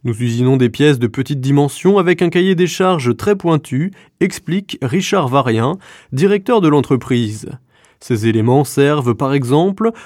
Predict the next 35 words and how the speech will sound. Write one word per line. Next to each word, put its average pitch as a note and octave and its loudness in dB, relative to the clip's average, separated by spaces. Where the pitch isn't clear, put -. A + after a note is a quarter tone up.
pour C#3 2
les C#3 4
trains G#3+ -2
d'atterrissage, D#3+ 0
les A#2+ 0
commandes A#2+ 2
de A#2 2
vol D#3 0
ou F#3+ 0
des E3 2
boîtiers F3+ 0
électroniques. E3 -2
Nos A#2+ 2
capacités A#2 -2
de B2 2
production B2+ 0
vont D#3 0
de B2 0
l'unitaire F3+ 0
à B2 -2
quelques F3+ -2
centaines F3+ -2
de D#3 2
pièces. A#2+ -4
Sim C3+ 0
réalise A#2+ 0
près - -4
de A#2+ 0
quatre-vingts D#3+ -2
pour D3+ -8
cent G3 -2
de D#3+ 0
son B2+ -4
chiffre F3+ -4
d'affaires D3 -2